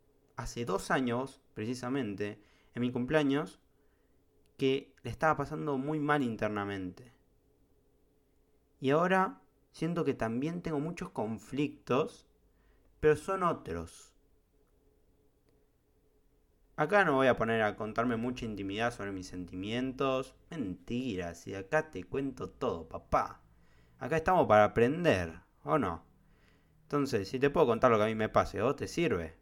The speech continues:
joya, de una. Tampoco voy a contar tanto, o sea, hasta ahí.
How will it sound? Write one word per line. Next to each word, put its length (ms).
joya, 500
de 160
una. 440
Tampoco 300
voy 100
a 80
contar 260
tanto, 540
o 40
sea, 300
hasta 560
ahí. 340